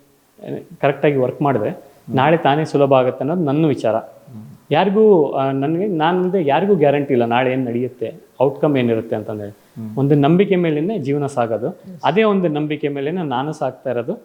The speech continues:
Speaker 1: ನಾನು ಹೇಳ್ದಂಗೆ ನಾನು ಇವತ್ತಿನ ಮೇಲೆ ಜಾಸ್ತಿ ಕಾನ್ಸಂಟ್ರೇಟ್ ಮಾಡ್ತೀನಿ. ಇವಾಗೇನು
Speaker 2: ಹ್ಮ್.
Speaker 1: ಅದನ್ನ ನಾನು ಕರೆಕ್ಟಾಗಿ ಮಾಡಿದ್ರೆ ನಾಳೆ ತಾನ್ ತಾನೇ ಸಲೀಸಾಗುತ್ತೆ ಅನ್ನೋದು ನನ್ನ ಒಂದು ಯೋಚನಾ ಶಕ್ತಿ ಹೇಳುತ್ತೆ. ಅದೇ ಒಂದು ನಿಟ್ಟಿನಲ್ಲಿನೇ ಈ ಕಥೆಯನ್ನು ಸೆಲೆಕ್ಟ್ ಮಾಡಿದ್ದು ಮತ್ತು ಇದನ್ನ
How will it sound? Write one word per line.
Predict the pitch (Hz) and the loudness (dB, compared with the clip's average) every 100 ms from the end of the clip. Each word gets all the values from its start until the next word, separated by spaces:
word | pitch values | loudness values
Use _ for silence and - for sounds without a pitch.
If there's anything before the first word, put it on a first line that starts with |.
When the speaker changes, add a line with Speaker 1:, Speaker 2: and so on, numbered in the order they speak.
| _ _ _ | _ _ _
Speaker 1:
ನಾನು | 139 147 | -2 2
ಹೇಳ್ದಂಗೆ | 165 175 175 226 | 2 2 2 0
ನಾನು | 165 147 143 | 0 -2 2
ಇವತ್ತಿನ | 151 196 202 214 | 2 2 2 2
ಮೇಲೆ | 196 185 | 4 4
ಜಾಸ್ತಿ | 135 135 147 | 2 2 -4
ಕಾನ್ಸಂಟ್ರೇಟ್ | 135 131 120 120 | -6 -8 -8 -6
ಮಾಡ್ತೀನಿ. | 117 113 131 | -6 -4 0
ಇವಾಗೇನು | 139 151 123 113 | 2 2 0 -4
Speaker 2:
ಹ್ಮ್. | 104 - _ - 113 - | -8 -16 _ -20 -18 -2
Speaker 1:
ಅದನ್ನ | 135 214 | 2 4
ನಾನು | 214 196 185 185 | 4 4 2 4
ಕರೆಕ್ಟಾಗಿ | 160 160 190 180 170 | 2 2 2 4 2
ಮಾಡಿದ್ರೆ | 156 139 147 226 | 0 -2 -2 -4
ನಾಳೆ | 143 151 196 | -4 -2 -2
ತಾನ್ | 190 156 165 | -2 -2 0
ತಾನೇ | 175 185 | -2 -2
ಸಲೀಸಾಗುತ್ತೆ | 165 151 160 151 143 143 | -2 -2 -2 -2 -2 -4
ಅನ್ನೋದು | 135 147 202 | -4 -4 -2
ನನ್ನ | 139 170 190 | -2 0 0
ಒಂದು | 180 175 190 214 127 - - 139 | 0 0 0 2 0 -6 -2 2
ಯೋಚನಾ | 143 147 139 | 2 2 0
ಶಕ್ತಿ | 143 - 156 | -2 -2 -2
ಹೇಳುತ್ತೆ. | 131 113 - - - _ _ - | -2 -4 -6 -12 -14 _ _ -2
ಅದೇ | 151 185 | 0 0
ಒಂದು | 180 165 | 0 -2
ನಿಟ್ಟಿನಲ್ಲಿನೇ | 160 160 156 147 160 220 | -2 -4 -4 -6 -6 -8
ಈ | 151 135 | -6 -8
ಕಥೆಯನ್ನು | 135 131 131 147 | -6 -6 -4 -4
ಸೆಲೆಕ್ಟ್ | 139 131 131 | -4 -6 -6
ಮಾಡಿದ್ದು | 131 127 135 214 | -6 -6 -6 -6
ಮತ್ತು | 175 127 - | -6 -4 -4
ಇದನ್ನ | 120 123 | -4 -4